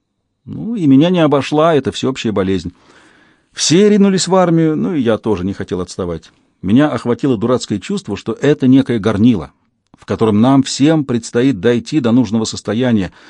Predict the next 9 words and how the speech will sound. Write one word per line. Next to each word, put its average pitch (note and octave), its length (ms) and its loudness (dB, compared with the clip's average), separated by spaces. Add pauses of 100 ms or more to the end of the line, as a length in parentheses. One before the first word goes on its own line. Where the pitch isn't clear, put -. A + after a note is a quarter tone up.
(160)
всем, B2 340 -2
и - 40 0
жестоким, D3 680 -4
и A2+ 80 -2
миролюбивым. G#2+ 680 -2 (500)
Я A2 220 -2
хотел C3 500 -2
быть B2 180 -4
сопричастным». G#2+ 720 -6